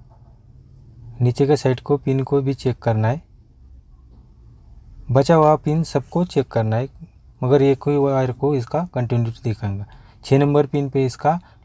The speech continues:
लो बीम का कनेक्शन आया हुआ है। इसके लिए मैंने लाल पे नीला पट्टा का वायर इसमें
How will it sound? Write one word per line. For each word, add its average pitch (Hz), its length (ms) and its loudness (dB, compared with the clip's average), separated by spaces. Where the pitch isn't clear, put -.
लो 131 280 4
बीम 127 240 -2
का 151 240 -4
कनेक्शन 117 480 -2
आया 120 200 6
हुआ 95 200 0
है। 90 140 -14
इसके 127 280 -2
लिए 151 140 4
मैंने 151 500 0
लाल 135 280 2
पे 160 280 -2
नीला 127 200 6
पट्टा 135 420 0
का 135 100 0
वायर 131 380 4
इसमें 127 340 -2